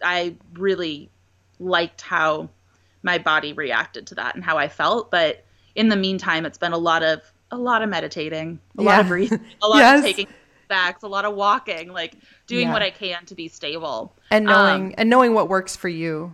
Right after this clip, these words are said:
Speaker 2: to manage it,
Speaker 1: Exactly.
Speaker 2: you know, and honoring
Speaker 1: And I
Speaker 2: that.
Speaker 1: also went, um, in the journey of getting pregnant, I, we did deal with, like, the infertility stuff. Like,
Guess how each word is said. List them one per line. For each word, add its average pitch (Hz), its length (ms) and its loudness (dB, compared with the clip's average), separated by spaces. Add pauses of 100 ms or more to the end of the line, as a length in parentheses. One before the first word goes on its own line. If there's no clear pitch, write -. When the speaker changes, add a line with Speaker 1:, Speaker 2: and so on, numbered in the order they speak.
Speaker 2:
to 208 140 -4
manage 156 400 -4
it, 143 160 -4
Speaker 1:
Exactly. 175 300 -6
Speaker 2:
you 165 60 -2
know, 156 300 -4 (200)
and 170 120 -8
honoring 151 300 -6
Speaker 1:
And 233 100 -4
I 233 60 0
Speaker 2:
that. 143 120 -4 (180)
Speaker 1:
also 294 220 -14
went, 214 520 -12 (560)
um, 185 480 -2
in 233 160 -2
the 233 80 -4
journey 196 400 -2
of 208 120 -4
getting 202 280 -4
pregnant, 196 500 -4
I, 175 540 -4 (100)
we 196 200 -8
did 185 320 -2 (100)
deal 175 200 0
with, 175 140 -2
like, 180 120 0
the - 120 -4
infertility 233 600 -2
stuff. 208 380 -2
Like, 160 280 -2